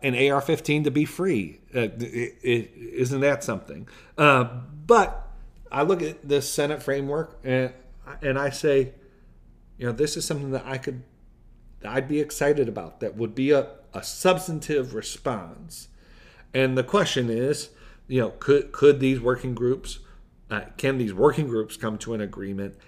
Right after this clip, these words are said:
And then is that framework something that can attract ten Republican votes without losing votes on the Democratic side? Because there are a few Democrats who say, "This isn't enough. I'm not gonna vote for something,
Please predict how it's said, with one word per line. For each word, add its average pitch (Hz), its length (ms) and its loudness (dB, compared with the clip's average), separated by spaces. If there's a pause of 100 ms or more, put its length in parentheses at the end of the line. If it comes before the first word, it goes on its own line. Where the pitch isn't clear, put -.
(140)
And 110 180 -6
then 110 160 0
is 127 240 2
that 127 280 2
framework 113 420 -4
something 110 320 -8
that 98 160 -8
can 98 180 -10
attract - 760 -10 (540)
ten 147 380 0
Republican 127 560 -2
votes 104 380 0 (120)
without 156 640 6
losing 160 360 2
votes 160 260 6
on 151 80 2
the 139 100 2
Democratic 160 600 2
side? 131 460 0 (340)
Because 131 240 -2
there 131 180 8
are 127 60 8
a 123 60 2
few 131 200 2
Democrats 127 560 2
who 120 140 -4
say, 120 540 2 (260)
"This 123 200 2
isn't 117 280 0
enough. 113 360 -2
I'm 98 120 -6
not 113 180 -4
gonna 110 180 -4
vote 107 300 0
for 104 80 -6
something, 101 560 -6